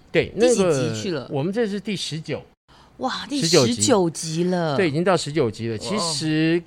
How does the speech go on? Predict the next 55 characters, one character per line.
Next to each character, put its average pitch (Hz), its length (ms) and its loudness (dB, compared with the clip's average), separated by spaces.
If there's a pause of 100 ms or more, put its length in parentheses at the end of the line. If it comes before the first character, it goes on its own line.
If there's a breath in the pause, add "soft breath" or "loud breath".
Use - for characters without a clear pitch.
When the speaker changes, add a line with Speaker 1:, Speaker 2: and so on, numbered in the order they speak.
Speaker 1:
各 226 180 6
位 180 440 6
听 185 440 0
众 156 360 0
朋 127 380 -2
友， 117 360 0
Speaker 2:
嗯。 220 60 -2
Speaker 1:
其 190 160 -2
实 165 280 -4
我， 139 100 -6
我， 131 220 -8
我 131 200 -6
其 160 200 -8
实 190 140 -10 (120)
我， 131 180 -6
我 135 120 -2
看 233 200 0
到 196 140 2
那 175 100 -2
个 160 80 -2
统 101 300 -8
计 135 240 -6
哦， 87 200 -10
Speaker 2:
对。 - 140 -4 (180)
Speaker 1:
有 135 120 0
一 165 40 0
点 139 160 -2
难 92 160 -6 (120)
过。 107 280 -10
Speaker 2:
怎 160 120 -10
么 147 140 -8
说？ 170 300 -6 (100)
Speaker 1:
就 359 120 0
是 349 120 0
最 320 260 2
近 269 260 -4
这 233 160 -2
四 226 280 -6
集 127 260 -4
哦， 113 160 0
Speaker 2:
嗯。 175 260 -4
Speaker 1:
我 131 140 -4
们 185 120 -2
的 208 100 0
数 190 260 -8
字 175 180 -8
已 131 80 -6
经 127 160 -8
掉 156 220 -4
到 135 180 -2
了 104 260 -8
二 175 140 -2
位 127 220 -2
数 98 200 -14 (100)
了。 90 60 -20